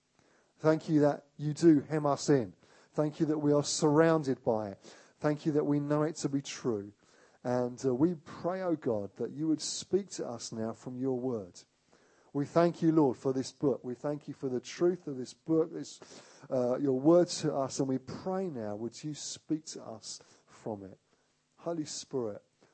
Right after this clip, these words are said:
would you give us open hearts and ears to hear what you wanna say to us, both corporately as a church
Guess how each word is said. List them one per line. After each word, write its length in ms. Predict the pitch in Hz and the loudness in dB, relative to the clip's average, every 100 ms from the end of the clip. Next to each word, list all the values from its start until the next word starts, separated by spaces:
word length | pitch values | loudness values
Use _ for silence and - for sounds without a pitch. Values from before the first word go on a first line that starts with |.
| - | -12
would 140 | 160 | -10
you 120 | 175 | -8
give 220 | 151 160 | -6 -6
us 220 | 143 127 - - | -4 -8 -12 -8
open 360 | 156 156 160 147 | -8 -8 -12 -12
hearts 720 | - 117 104 - - - - _ _ _ _ | -12 -12 -12 -14 -18 -18 -20 _ _ _ _
and 180 | 107 110 | -14 -12
ears 320 | 117 107 101 - | -10 -10 -12 -12
to 120 | 107 | -14
hear 220 | 98 120 | -10 -10
what 200 | 110 120 | -10 -12
you 280 | 113 120 123 107 _ _ _ | -10 -12 -12 _ _ _ _
wanna 180 | 113 113 | -14 -12
say 240 | - 110 | -8 -8
to 180 | 101 - | -8 -14
us, 140 | 95 - | -18 -10
both 280 | 139 139 | -8 -8
corporately 540 | - - 214 - 185 165 | -12 -8 -8 -6 -10 -10
as 100 | 156 | -8
a 60 | |
church 480 | 147 - 117 104 - | -10 -8 -10 -12 -16